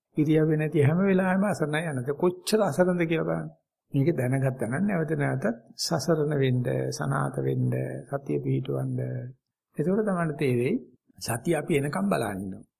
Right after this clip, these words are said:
අපි මේ අරයාගේ මෙයාගේ වැඩවලට පව් කොන්තරත් වලට අස්සම් කරලා ගාන්සභාව බිස්නස් වලට ගිහිල්ලා අනුන්ගේ සීනි කිරන්න ගිහිල්ලා අපරාධේ අනාථයි අසරණයි. ඒ නිසා මේ අනාථව වැටුණා නම් පාරේ වැටිලා පාරට හම්බෙලා පාර හම්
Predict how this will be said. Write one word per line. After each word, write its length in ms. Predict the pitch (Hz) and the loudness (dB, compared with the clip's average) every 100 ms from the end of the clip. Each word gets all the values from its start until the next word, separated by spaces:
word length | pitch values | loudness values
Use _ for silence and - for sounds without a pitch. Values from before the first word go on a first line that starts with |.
| _ | _
අපි 160 | 131 120 | -8 -4
මේ 160 | 170 180 | -2 0
අරයාගේ 340 | 147 151 147 | 0 -2 -2
මෙයාගේ 260 | 147 147 143 | 0 0 0
වැඩවලට 340 | 135 135 139 | 2 0 0
පව් 160 | 175 160 | 0 0
කොන්තරත් 440 | 160 147 147 139 | 0 -2 -2 -2
වලට 220 | - 135 139 | -2 0 0
අස්සම් 300 | 139 139 127 | -2 -2 -2
කරලා 300 | 123 120 156 | -2 -2 -2
ගාන්සභාව 460 | 147 143 143 143 139 - 147 - | -2 -2 0 2 0 -2 -6 -6
බිස්නස් 360 | 139 131 156 135 | -6 -4 -2 0
වලට 240 | 139 123 | 0 2
ගිහිල්ලා 420 | 127 117 101 - - _ _ | 2 0 -2 -6 -10 _ _
අනුන්ගේ 360 | 135 143 165 156 | 0 2 4 6
සීනි 240 | 147 147 | 4 4
කිරන්න 300 | 151 143 139 | 2 2 2
ගිහිල්ලා 400 | 127 120 139 196 | 2 2 0 0
අපරාධේ 640 | 165 - 160 135 139 170 190 | -4 -4 -2 0 -2 -2 -2
අනාථයි 760 | 151 147 143 139 135 131 127 | 0 -2 0 0 -2 -4 -6
අසරණයි. 440 | - - 113 104 - _ _ _ | -8 -10 -14 -16 -20 _ _ _
ඒ 0 | |
නිසා 280 | 151 165 151 | -2 -2 -2
මේ 160 | 151 | 0
අනාථව 440 | 135 143 180 190 185 | 0 2 0 2 2
වැටුණා 500 | 143 139 180 208 185 | 4 4 4 4 2
නම් 180 | 165 196 | 0 0
පාරේ 320 | 165 160 170 | 0 2 2
වැටිලා 340 | 160 151 151 | 0 -2 -2
පාරට 320 | 143 143 165 156 | 0 0 -2 -2
හම්බෙලා 420 | 131 156 78 131 | -2 0 0 0
පාර 260 | - 71 - | 0 2 2
හම් 220 | - | 0